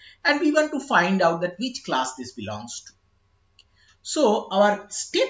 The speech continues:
one is find k nearest neighbors. So in this example, we have taken the value of k equal to three. So the three nearest neighbors are encircled by this red circle,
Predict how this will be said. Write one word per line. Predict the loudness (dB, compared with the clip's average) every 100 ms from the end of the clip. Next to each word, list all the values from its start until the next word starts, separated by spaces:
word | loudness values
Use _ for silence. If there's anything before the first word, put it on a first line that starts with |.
| -4
one | -2 0 0
is | -2 -8 -12 -12
find | -4 -2 0 -2 -6 _
k | -4 -2 -2
nearest | -2 -4 -6 -8 -12
neighbors. | -14 -14 -20 -20 -20 _ _
So | -8 -8
in | -4 -2 2
this | 2 0 -8 _ _ _
example, | -8 -6 2 4 4 0 -2 -2
we | -6 -6
have | -6 -6 -4
taken | -4 -4 -6 -6
the | -6
value | -4 -4 -2 -4
of | -6 -8
k | -8
equal | -8 -10 -14 -12
to | -14
three. | -14 -16 -18 _ _ _ -20 _ _
So | -2 2 4
the | 4 0
three | -2 0
nearest | 2 2 2 0 0
neighbors | 0 2 2 0 2
are | 4 4 0 -6 -6
encircled | -4 -4 0 0 0 0 0 0 -6 -8
by | -2 -2
this | -2 -6
red | -4 -4
circle, | -4 -4 -6 -8 -12